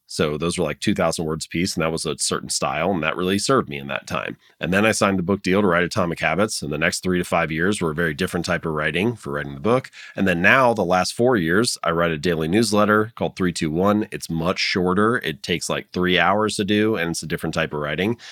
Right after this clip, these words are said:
I've maintained a writing habit the whole time. So my identity, if I said my identity is, "I am a writer," well, now I have, I'm casting votes for that identity, but it's taking a different shape based on the season of life that I'm in.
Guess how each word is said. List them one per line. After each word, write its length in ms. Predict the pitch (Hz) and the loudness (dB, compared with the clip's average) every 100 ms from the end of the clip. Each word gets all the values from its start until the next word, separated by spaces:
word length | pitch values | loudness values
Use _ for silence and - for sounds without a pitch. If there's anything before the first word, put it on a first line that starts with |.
| - - - _ - | -20 -20 -20 _ 4
I've 220 | 120 143 | 4 4
maintained 500 | 147 143 113 147 180 | 2 2 2 2 4
a 60 | 95 | 4
writing 360 | 90 104 90 | 4 2 0
habit 460 | 76 113 139 80 - | 0 2 2 0 -2
the 100 | 90 | -2
whole 180 | 98 85 | -2 -2
time. 500 | 110 110 69 98 104 | 0 0 0 -4 -4
So 260 | - 107 92 | 0 2 2
my 400 | 85 95 101 95 | 2 2 4 4
identity, 640 | - 90 78 101 127 73 78 | 2 0 2 2 2 0 -4
if 120 | - | 0
I 100 | 90 | 0
said 300 | - 101 76 | 2 0 0
my 140 | 87 | -2
identity 420 | 85 76 95 92 80 | -2 0 0 2 0
is, 140 | 82 - | -2 -2
"I 180 | 76 90 | -2 0
am 120 | 85 | -2
a 60 | 71 | -2
writer," 560 | 76 117 - 71 101 _ _ _ - | 2 2 0 -6 -6 _ _ _ -4
well, 140 | 95 | 0
now 260 | 92 107 101 | 4 4 4
I 100 | 92 | 2
have, 340 | 107 113 98 | 4 4 2
I'm 180 | 85 104 | 0 -2
casting 420 | 101 110 117 95 | 2 0 2 -4
votes 300 | 76 87 - | -2 -2 -2
for 100 | - | -4
that 140 | 82 76 | -2 0
identity, 560 | 73 71 69 73 90 - - _ | -2 -4 -4 -4 -4 -6 -20 _
but 100 | 104 | 2
it's 140 | 98 - | 2 2
taking 400 | 131 123 110 95 | 0 2 2 4
a 20 | |
different 320 | 101 98 80 | 2 0 -2
shape 420 | - 131 78 90 - _ _ | 0 2 0 -2 -10 _ _
based 260 | - 95 - | 2 2 2
on 120 | 95 | 0
the 80 | 82 | 0
season 380 | - 110 98 87 | 0 0 2 -2
of 100 | 69 | 0
life 240 | 85 92 | 0 0
that 100 | 64 | -6
I'm 140 | 50 | -8
in. 240 | 50 - | -8 -8